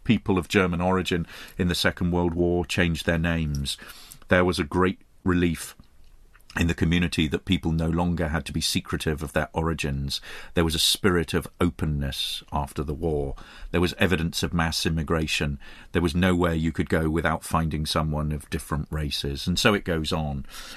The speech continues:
When people came back from the war, everything changed and you could use transport. But I think what, what's really interesting in that is this, what it doesn't say is that it doesn't talk about the sort of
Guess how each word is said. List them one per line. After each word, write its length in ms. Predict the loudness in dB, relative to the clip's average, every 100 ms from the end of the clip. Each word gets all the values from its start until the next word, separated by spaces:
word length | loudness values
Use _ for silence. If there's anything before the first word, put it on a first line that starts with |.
| 0
When 120 | 2
people 220 | 4 2 4
came 220 | 2 4
back 180 | 2 0
from 160 | 0
the 80 | 2
war, 320 | 4 4 4 2
everything 420 | 2 2 0 0
changed 560 | 2 2 2 -2 -2 -2
and 100 | -2
you 60 |
could 180 | -2 -2
use 220 | 0 -2
transport. 840 | -2 -2 -2 -4 -4 -4 -4 -8 -12 -12 -12 -4 2
But 100 | 4
I 80 | 4
think 160 | 2
what, 240 | 0 0 2
what's 240 | 2 4
really 260 | 4 4 2
interesting 680 | 2 2 0 2 2 0 -2 -16 -18 0
in 140 | 2 4
that 300 | 4 2 0
is 240 | 0 2
this, 440 | 2 2 0 -6 -2
what 160 | 0
it 120 | 2 2
doesn't 420 | 2 2 -2 0
say 260 | 2 2
is 280 | 2 0 -2
that 100 | 0
it 140 | 0 0
doesn't 300 | 0 0 0
talk 300 | 0 0 0
about 360 | 0 0 -2
the 80 | -4
sort 160 | -2
of 80 | -2